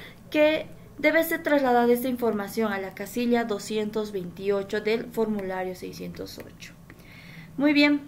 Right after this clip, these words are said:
ya enseguida terminaremos. Nos faltan aún dos casillas. Para este caso tenemos el impuesto retenido a pagar,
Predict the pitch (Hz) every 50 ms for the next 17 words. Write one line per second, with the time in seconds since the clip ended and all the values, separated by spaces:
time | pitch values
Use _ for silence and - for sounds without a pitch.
0 | - - - 220 - 214 202 196 - 202 196 196 196 202 202 - 214 214 220 226
1 | 240 254 247 247 247 247 254 277 370 - - - - - - - 240 226 226 220
2 | - - 220 208 202 202 220 220 220 - 208 196 196 208 214 226 226 226 220 220
3 | 214 190 180 175 - - - 180 170 - 190 160 143 160 170 - - - - -
4 | 196 190 190 196 196 - 208 214 220 208 208 214 208 - 240 226 240 247 240 226
5 | - - - - - - - - - - - - - - - - - - - -
6 | - - - - - - - - - - - - 277 285 294 302 285 - 339 339
7 | 330 330 320 311 302 294 302 294 277 285 277 285 285 285 285 - 311 311 311 311
8 | 311 311 294